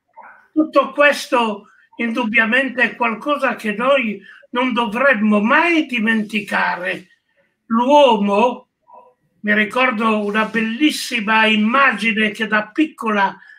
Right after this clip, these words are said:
da piccolo troneggiava nella mia scuola, che era Homo spe erectus. L'uomo sta in piedi grazie alla speranza.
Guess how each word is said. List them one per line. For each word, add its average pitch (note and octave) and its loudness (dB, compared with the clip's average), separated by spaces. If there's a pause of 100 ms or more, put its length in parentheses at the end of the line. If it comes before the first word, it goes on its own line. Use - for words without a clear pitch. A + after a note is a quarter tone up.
(180)
da G#3+ 2
piccolo A#3 -2
troneggiava A#3 0
nella A3 0
mia A3+ -4
scuola, G#3+ 0 (480)
che C4 -2
era C#4+ 2
Homo D4+ 2
spe D#4 2
erectus. - -2 (400)
L'uomo C#4+ 0
sta - -4
in B3 -6
piedi D4 -4
grazie B3+ -4
alla A3+ -2
speranza. G3 -6